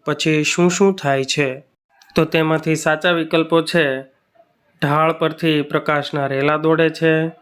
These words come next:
મેલા રસ્તા અજવાળા વડે નહાય છે અને હવા અને વાળ વાતો કરે છે.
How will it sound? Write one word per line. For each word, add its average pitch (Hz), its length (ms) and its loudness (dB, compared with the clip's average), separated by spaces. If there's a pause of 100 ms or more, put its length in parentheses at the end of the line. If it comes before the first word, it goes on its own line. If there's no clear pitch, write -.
(580)
મેલા 165 400 4
રસ્તા 156 640 2
અજવાળા 147 680 0
વડે 139 280 2
નહાય 139 380 0
છે 170 380 0 (500)
અને 139 460 -2 (180)
હવા 151 380 2
અને 147 180 -2
વાળ 143 440 0 (180)
વાતો 143 340 0
કરે 135 300 -2
છે. 135 280 -2